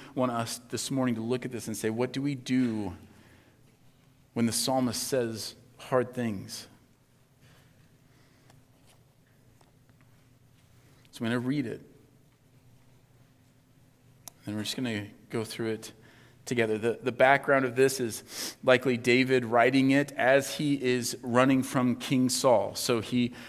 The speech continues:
David was a faithful servant and, um, had been a supporter of Saul, but Saul, as Saul began to turn,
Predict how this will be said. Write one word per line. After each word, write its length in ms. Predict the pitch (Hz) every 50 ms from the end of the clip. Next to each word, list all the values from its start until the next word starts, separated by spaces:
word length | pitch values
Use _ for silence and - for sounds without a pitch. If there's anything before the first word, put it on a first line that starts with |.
| - -
David 280 | - 131 127 131 131 131
was 140 | 127 123 113
a 60 | 107
faithful 400 | - - 135 127 127 - 123 110
servant 640 | - - - 160 160 160 156 165 160 160 160 156 -
and, 300 | 131 113 107 107 107 101
um, 320 | 101 117 113 107 101 101 98
had 240 | 95 120 113 113
been 140 | 120 127 117
a 40 | 113
supporter 680 | - - - 113 - - 160 160 151 156 156 156 147 151 - - - -
of 140 | - 131 -
Saul, 320 | - - 143 135 143 147
but 180 | 143 139 120 -
Saul, 380 | - - 143 131 135 139 143
as 220 | 127 127 123 117 -
Saul 200 | - 135 135 139
began 380 | 139 139 131 135 131 135 127 123
to 120 | - 117 110 110 - -
turn, 580 | - - - 143 143 147 156 170 185 190 180